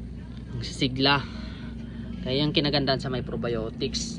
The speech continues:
nagpapalakas ng metabolism. Ah, pati itong mga fry natin. Ubus na kasi yung B B S natin. Hanip na yan. Sana may makuhaan tayo ng live foods mamaya. Hanap tayo ng spot nang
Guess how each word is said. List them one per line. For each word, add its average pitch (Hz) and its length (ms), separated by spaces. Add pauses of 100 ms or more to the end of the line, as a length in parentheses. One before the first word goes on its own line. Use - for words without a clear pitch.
(140)
nagpapalakas 120 720
ng 120 80
metabolism. 120 960 (1400)
Ah, - 400
pati - 240
itong - 240
mga 127 160
fry 127 240
natin. 135 640
Ubus - 320
na 160 80
kasi - 160
yung 156 160
B 151 160
B 151 160
S - 80
natin. 147 560 (1200)
Hanip - 400
na - 160
yan. - 160
Sana 170 160
may 214 160
makuhaan 180 400
tayo 165 160
ng 160 160
live 156 320
foods 165 320
mamaya. 143 480 (480)
Hanap 139 240
tayo 143 160
ng 135 240
spot 139 400 (1120)
nang 123 160